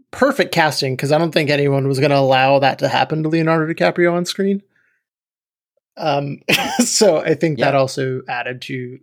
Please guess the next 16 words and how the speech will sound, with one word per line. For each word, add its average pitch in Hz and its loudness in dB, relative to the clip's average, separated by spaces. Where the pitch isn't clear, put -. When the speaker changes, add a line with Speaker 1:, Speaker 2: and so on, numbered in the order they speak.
Speaker 1:
like, 127 -12
the 139 -16
shock - -10
value 135 -6
for - -12
sure. - -12
Maybe 165 4
you 180 6
guys 185 4
can 190 2
tell 180 2
me 160 0
a 147 2
little 147 2
bit 143 4
about 131 0